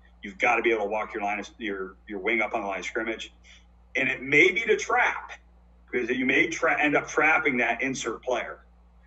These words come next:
So you have to be able to give that illusion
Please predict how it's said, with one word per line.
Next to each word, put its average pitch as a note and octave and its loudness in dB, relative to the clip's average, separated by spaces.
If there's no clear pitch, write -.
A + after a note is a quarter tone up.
So B2 2
you B2 0
have E3+ 6
to - -12
be E3 2
able D#3+ 4
to - -2
give D3 2
that C3+ 2
illusion B2 0